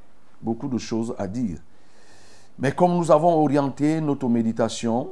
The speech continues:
déjà pour renforcer notre capacité à adorer, améliorer notre niveau d'adoration et aussi, euh, ressortir des éléments qui nous permettent d'être efficaces dans le service de Dieu, nous n'allons pas nous débiner de cette recommandation.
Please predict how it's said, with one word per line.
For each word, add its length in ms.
déjà 360
pour 240
renforcer 520
notre 260
capacité 680
à 200
adorer, 500
améliorer 500
notre 220
niveau 240
d'adoration 720
et 140
aussi, 480
euh, 260
ressortir 520
des 240
éléments 320
qui 120
nous 120
permettent 420
d'être 220
efficaces 540
dans 120
le 120
service 400
de 100
Dieu, 340
nous 300
n'allons 380
pas 320
nous 260
débiner 640
de 80
cette 360
recommandation. 1040